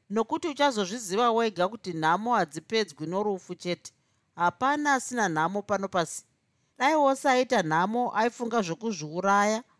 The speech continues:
Pane munhu airarama pano pasi here?" Vakambochikunya ziso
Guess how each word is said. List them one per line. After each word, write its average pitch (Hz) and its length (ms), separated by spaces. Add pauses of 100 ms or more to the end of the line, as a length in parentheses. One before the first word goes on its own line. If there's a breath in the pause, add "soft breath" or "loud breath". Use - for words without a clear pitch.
(140)
Pane 302 160
munhu 285 240
airarama 220 460
pano 226 240
pasi 202 300
here?" 147 220 (880)
Vakambochikunya 185 960
ziso 139 600